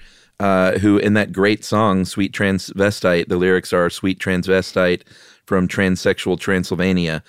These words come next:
uh, as we learn in the film. And it's, <laughs> it's just sort of goofy that they threw the sci-fi el-,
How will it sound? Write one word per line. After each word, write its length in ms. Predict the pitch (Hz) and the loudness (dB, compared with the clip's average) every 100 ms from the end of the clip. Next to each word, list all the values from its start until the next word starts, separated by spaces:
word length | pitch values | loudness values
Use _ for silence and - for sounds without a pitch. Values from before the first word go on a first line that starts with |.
| - - _ - | -20 -20 _ -6
uh, 200 | 92 87 92 | -4 -2 0
as 220 | 101 101 | 0 2
we 100 | 98 | 0
learn 320 | 98 101 98 | 2 4 4
in 120 | 90 | 2
the 60 | 87 | 0
film. 480 | - 101 92 87 - - - _ _ _ 104 | 0 2 2 0 -4 -14 -20 _ _ _ -2
And 160 | 104 | 0
it's, 440 | 95 - - - - | 0 -2 -6 -8 -12
<laughs> 80 | - | -4
it's 200 | 127 - | -4 -4
just 200 | - 98 | -4 -6
sort 200 | - 104 | -2 -2
of 100 | 87 - | -2 0
goofy 280 | 92 95 | -2 0
that 160 | 85 80 | -2 -2
they 100 | 95 | -4
threw 140 | 95 | -4
the 100 | 85 | -6
sci-fi 320 | 82 90 90 90 | -2 0 0 2
el-, 240 | 90 - | 0 -2